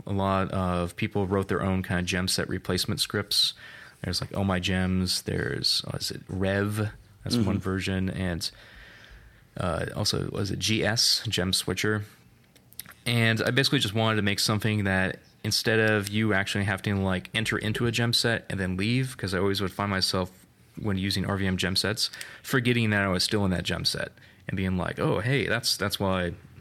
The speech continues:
Speaker 1: half my gems are missing."
Speaker 2: Yeah. Then you install
Speaker 1: So
Speaker 2: a bunch of gems to the wrong gem set and get all pissed off when you
Speaker 1: Right.
Speaker 2: have to clean it up.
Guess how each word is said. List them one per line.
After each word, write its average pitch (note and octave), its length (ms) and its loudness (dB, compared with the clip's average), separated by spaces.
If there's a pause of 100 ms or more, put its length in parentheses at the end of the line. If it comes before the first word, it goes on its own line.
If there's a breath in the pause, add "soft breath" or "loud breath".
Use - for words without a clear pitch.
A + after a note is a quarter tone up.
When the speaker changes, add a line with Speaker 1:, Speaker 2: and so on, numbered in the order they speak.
Speaker 1:
half - 240 -6
my G2 140 0
gems F#2 240 0
are F2+ 60 -2
missing." F2+ 340 -2 (340 loud breath)
Speaker 2:
Yeah. A2 300 2 (260)
Then C3 160 6
you B2 80 8
install A#2 280 8
Speaker 1:
So A2+ 40 10
Speaker 2:
a A2 60 6
bunch A2 200 6
of A2 60 2
gems G#2+ 280 4
to A2 60 2
the G#2 80 8
wrong G2+ 280 4
gem G2 180 4
set G2 220 4
and G2 100 2
get G2 80 2
all F#2 100 4
pissed A#2+ 240 2
off F#2+ 100 6
when - 20 4
you F2+ 80 2
Speaker 1:
Right. G2 60 4
Speaker 2:
have G2 100 2
to G#2+ 80 4
clean F#2 240 4
it F2+ 100 4
up. - 320 2